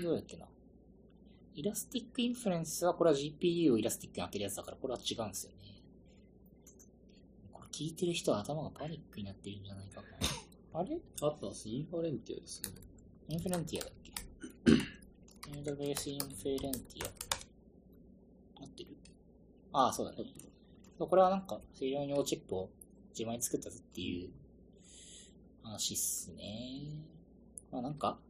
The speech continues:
Speaker 1: まあ推論がコンピューティングの、えーと、コストの何パーセントだっけ？なんか八十パーセントとか使ってるよね、みんなみたいな話になり、じゃあ自分、自前で作ったからねーっていうのを、<laughs> サラサラっと、ははーみたいな。<laughs>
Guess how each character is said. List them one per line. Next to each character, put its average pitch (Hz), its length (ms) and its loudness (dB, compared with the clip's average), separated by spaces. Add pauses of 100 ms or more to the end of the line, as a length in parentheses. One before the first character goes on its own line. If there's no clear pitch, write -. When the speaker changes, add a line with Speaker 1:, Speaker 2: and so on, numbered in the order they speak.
(440)
Speaker 1:
ま 156 60 2
あ 147 40 4
推 143 200 4
論 175 240 4 (240)
が 160 300 8
コ 147 100 2
ン 139 60 -6
ピ 160 80 0
ュ 156 60 0
ー - 40 -12
テ 160 80 0
ィ 156 60 0
ン 151 40 0
グ 160 200 4 (160)
の、 151 240 6 (960)
え 170 320 0
ー - 20 -8
と、 - 80 -8
コ 151 100 6
ス - 80 2
ト 151 100 4
の - 220 -2 (800)
何 104 120 -8
パ 131 140 0
ー - 20 0
セ - 140 -4
ン - 20 -4
ト - 80 -10
だ - 60 -14
っ - 40 -20
け？ - 120 -14
な 131 80 -10
ん 131 40 -12
か - 80 -10
八 - 100 -4
十 127 100 -4
パ 151 120 4
ー - 40 4
セ 165 80 4
ン - 20 4
ト 151 60 0
と - 80 0
か - 80 -4
使 - 160 -2
っ - 40 -2
て - 100 -6
る 104 60 0
よ 90 60 -2
ね、 98 60 -2
み 95 100 -2
ん 95 60 -4
な 101 100 -4
み 95 80 -8
た 82 80 -8
い - 20 -4
な - 60 -14
話 - 180 -8
に 92 140 -8 (180)
な 110 120 -2
り、 - 180 -4 (120)
じ 143 100 -6
ゃ 139 40 -2
あ - 40 -2
自 92 100 -6
分、 120 180 0
自 110 180 -6
前 117 120 4
で 127 60 4
作 - 140 2
っ 160 40 0
た - 100 0
か 92 80 0
ら - 80 0
ね 110 460 0
ー - 100 -20
っ - 40 -20
て 98 80 0
い 117 220 12
う 143 40 12
の 113 220 6
を、 120 40 -2 (240)
<laughs> 151 300 12
サ 143 100 10
ラ 127 60 12
サ 160 100 12
ラ 139 100 12
っ - 160 0
と、 92 160 0 (100)
は 123 240 8
は 120 60 8
ー 113 40 2
み 104 80 -2
た 95 100 2
い 92 60 0
な。 - 80 0 (460)
<laughs> 240 440 0